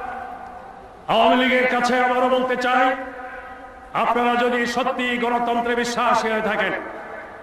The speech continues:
সাংবিধানিক রাজনীতির ধারাবাহিকতা নষ্ট হোক এটা যদি না চান, তাহলে নেতিবাচক ধ্বংসাত্মক রাজনীতি পরিহার করে দেশ গড়ার ইতিবাচক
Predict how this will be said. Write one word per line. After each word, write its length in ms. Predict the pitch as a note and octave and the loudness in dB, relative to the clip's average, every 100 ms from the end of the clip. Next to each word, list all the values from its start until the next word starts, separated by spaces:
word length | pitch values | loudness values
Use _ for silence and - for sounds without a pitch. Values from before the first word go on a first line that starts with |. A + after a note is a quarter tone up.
| - - - - - - | -18 -20 -20 -18 -10 -2
সাংবিধানিক 720 | B3 B3+ C4+ C4+ C4+ C#4 C#4 A#3+ C4+ | 2 4 4 4 4 4 2 2 4
রাজনীতির 600 | C#4 C#4 C#4 C#4 C#4 C4+ G#3+ | 4 4 2 -2 -2 0 0
ধারাবাহিকতা 680 | B3+ C4 C4+ C4+ C4+ C#4 C#4+ C#4+ C#4 - - - - - - - - - D#3+ | 2 4 4 4 2 2 2 0 -4 -8 -10 -12 -12 -14 -16 -16 -16 -6 0
নষ্ট 280 | D4+ D4+ D#4 D4+ | 2 4 4 6
হোক 260 | D#4 D#4+ D#4 C#4+ | 6 6 6 4
এটা 120 | D4 D4 | 4 2
যদি 160 | D4 C#4+ C#4 | 2 2 2
না 80 | C4 C4 | 2 2
চান, 260 | B3+ A#3+ - - - - - - - - - | 2 2 0 -2 -8 -10 -12 -12 -14 -14 -4
তাহলে 240 | G3+ A3+ A3+ | 0 2 2
নেতিবাচক 600 | A3+ A3+ A#3 A#3 A#3 A#3 A3+ - - - - - - - F3+ | 0 -2 0 2 2 2 0 -2 -8 -10 -12 -12 -12 -6 0
ধ্বংসাত্মক 800 | B3+ B3 B3 A#3+ A#3+ B3 A#3 A#3 A3+ | 4 4 2 0 0 0 0 2 4
রাজনীতি 460 | A#3+ A3+ A#3 A#3+ A#3+ | 4 4 2 0 0
পরিহার 380 | B3 A3+ A3+ A#3+ A#3 | 2 2 4 4 2
করে 180 | A3+ A3 - - - - - - - - | 0 -2 -2 -6 -10 -12 -14 -14 -10 -2
দেশ 220 | A3 A#3 A3+ G3+ | 2 2 0 0
গড়ার 320 | A3+ A3 G#3+ G#3 | 0 2 2 0
ইতিবাচক 520 | A3+ A3 G#3+ G#3+ G#3+ | -2 0 0 0 0